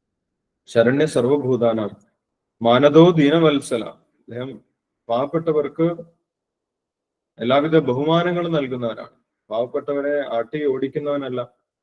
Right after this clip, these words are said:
അവർക്ക് എല്ലാവിധ ബഹുമാനങ്ങളും നൽകി അവർക്ക് ആവശ്യമായിട്ടുള്ള സഹായങ്ങളൊക്കെ ചെയ്തു കൊടുക്കുന്ന വ്യക്തിയാണ് പൃഥു മഹാരാജാവ്.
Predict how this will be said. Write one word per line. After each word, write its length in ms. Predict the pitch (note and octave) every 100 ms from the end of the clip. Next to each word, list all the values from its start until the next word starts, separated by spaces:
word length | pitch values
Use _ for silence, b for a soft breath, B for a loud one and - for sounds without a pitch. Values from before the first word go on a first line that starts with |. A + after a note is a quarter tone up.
| _ _ _ _ -
അവർക്ക് 320 | A2+ A#2 D3
എല്ലാവിധ 380 | B2+ B2 C3+ C#3
ബഹുമാനങ്ങളും 720 | A#2 A2+ B2+ C#3+ D3 D3+ D3+
നൽകി 400 | C3+ B2+ C3+ C3+ -
അവർക്ക് 300 | A2 A2+ B2
ആവശ്യമായിട്ടുള്ള 640 | A#2+ A#2+ C#3+ C3+ B2 C3+
സഹായങ്ങളൊക്കെ 840 | B2 A#2 C3 D3+ D#3 D3 D3 C3 B2 _ _ _ _ _ _ _ _ _
ചെയ്തു 240 | C3+ C#3
കൊടുക്കുന്ന 380 | D#3 C#3 C#3+ C3+
വ്യക്തിയാണ് 540 | B2+ A#2+ C3 A#2 A2+
പൃഥു 300 | B2 A#2 A2
മഹാരാജാവ്. 600 | A2 G2+ G2+ G#2+ A2 E2+